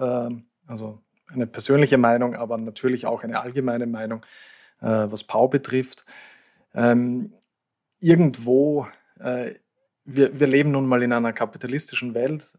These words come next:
ähm, und, ähm, die Firmen versuchen,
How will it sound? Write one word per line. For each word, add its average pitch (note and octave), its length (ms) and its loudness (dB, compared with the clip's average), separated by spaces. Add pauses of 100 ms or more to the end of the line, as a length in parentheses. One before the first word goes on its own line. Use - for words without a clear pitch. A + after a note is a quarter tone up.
ähm, A#2 460 -4
und, A#2 560 -6
ähm, A#2+ 640 -8 (160)
die - 60 -16
Firmen C#3+ 420 2
versuchen, B2+ 840 -6